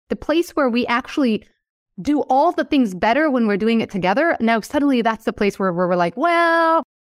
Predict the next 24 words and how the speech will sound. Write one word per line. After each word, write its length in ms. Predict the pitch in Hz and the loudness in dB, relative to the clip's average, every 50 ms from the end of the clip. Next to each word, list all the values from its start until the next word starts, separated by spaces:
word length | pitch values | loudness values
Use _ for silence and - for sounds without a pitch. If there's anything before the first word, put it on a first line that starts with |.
| - | -4
make 160 | - 285 277 - | -4 -4 -2 -2
sure 140 | - 359 | -2 0
you 100 | 359 349 | 0 0
keep 200 | 285 - 330 330 | 0 0 0 0
all 120 | 349 339 330 | 2 0 2
these 180 | 330 320 262 | 0 -2 -2
straight 380 | - - - - 294 320 320 262 | -4 -8 -4 -2 -2 -2 -2 -2
lines 520 | 262 285 311 320 311 311 311 311 302 277 | -2 0 2 2 2 2 2 2 0 0
and 100 | 247 240 | 0 0
all 120 | 254 277 302 | 0 0 0
these 160 | 302 302 285 | 0 -2 -2
things." 200 | - 320 294 269 | -2 -2 0 0
And 100 | 233 220 | 0 0
you're 120 | 214 220 | 0 0
like, 200 | 214 208 202 196 | 0 -2 -2 -4
"What 280 | - 214 208 330 392 403 | -6 -6 -2 -2 0 0
are 80 | 381 359 | 0 2
you 120 | 349 330 | 0 0
talking 340 | - 285 320 330 - 359 330 | 2 0 -2 0 2 2 2
about?" 280 | 302 - 165 165 170 - | 2 2 2 2 0 0
And 80 | - | 0
then 120 | 214 208 208 | 0 2 2
that's 200 | 226 254 - - | 0 0 -2 -4
why 600 | 190 196 208 226 247 262 262 226 190 185 180 | -6 -2 2 2 4 4 4 4 2 2 0